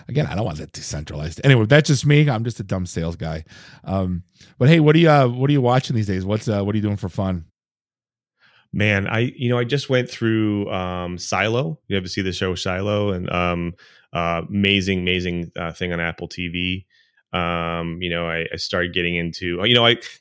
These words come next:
Speaker 2: I always liked the old eighties Quantum Leap show. And so I started seeing the new Quantum Leap show on, uh, Peacock. So I started watching that. Pretty good.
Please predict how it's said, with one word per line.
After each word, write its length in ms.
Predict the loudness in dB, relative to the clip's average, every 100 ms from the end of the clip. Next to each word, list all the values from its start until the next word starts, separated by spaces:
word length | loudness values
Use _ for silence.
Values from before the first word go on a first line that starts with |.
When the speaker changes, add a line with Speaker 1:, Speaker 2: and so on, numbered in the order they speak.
| _
Speaker 2:
I 120 | 4
always 200 | 6 6
liked 200 | 4 4
the 60 | 0
old 400 | 2 4 2 0
eighties 460 | 0 2 2 2 -2
Quantum 460 | -4 -4 -2 -4
Leap 200 | -2 -4
show. 320 | 0 2 4 4
And 100 | 2
so 80 |
I 40 | 0
started 280 | 0 0 0
seeing 220 | 0 0
the 80 | 0
new 140 | -2
Quantum 400 | -2 -4 -2 -2
Leap 180 | -2 -2
show 300 | 0 0 2
on, 360 | 0 0 -2 -4
uh, 160 | -4
Peacock. 440 | -6 -6 -2 -2 -2
So 80 |
I 40 | -4
started 220 | -2 0
watching 340 | 0 -2 -2 -4
that. 260 | -4 -6
Pretty 200 | -6 -4
good. 180 | -2 -4